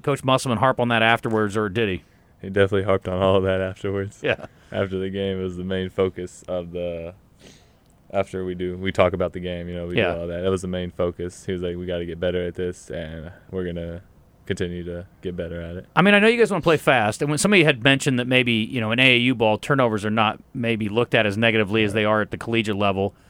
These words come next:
Speaker 1: And then you're also still getting to know each other a little bit. How mu-, what, what factors do you think played the most into the turnovers in this, this case?
Speaker 2: I just feel like it's our first game. It's the first time a lot of these guys have played in, since high school season and since last college season. So, you know,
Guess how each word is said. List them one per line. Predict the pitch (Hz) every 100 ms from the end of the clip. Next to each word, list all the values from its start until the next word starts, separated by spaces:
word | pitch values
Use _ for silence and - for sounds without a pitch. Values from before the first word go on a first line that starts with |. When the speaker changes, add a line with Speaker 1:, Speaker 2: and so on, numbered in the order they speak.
| _ _ _ -
Speaker 1:
And | 120 135
then |
you're | 139 143
also | 160 - 131 113
still | - - 147
getting | 139
to | 110
know | 135
each | 135
other | 107
a |
little | 95 98
bit. | 98
How | 123
mu-, | 147
what, | 131 147
what | 143 147
factors | 147 139 139
do | 113
you | 120
think | 139 117
played | - 127
the | 113
most | 117 117 131
into | 117 123 110 104
the | 87
turnovers | - 113 110 101
in | 98
this, | 101 - - _
this | 113 -
case? | - 85 - - _
Speaker 2:
I | 113
just | 110 -
feel | 107
like | 92 92
it's | 104 98
our |
first | 95 101 95 -
game. | - 95 92 92 92 -
It's | 98
the |
first | 95 104 95
time | 98
a | 95
lot | 92
of | 92
these | 90
guys | 90 90 90
have | 87
played | 92 90 87
in, | 90 95 - - _ -
since | - 107 95
high | - 92
school | - 95
season | - 92 90
and | 90
since | - 92 -
last | 92 90
college | - 95 92
season. | - 98 92 92
So, | -
you | 90 90
know, | 87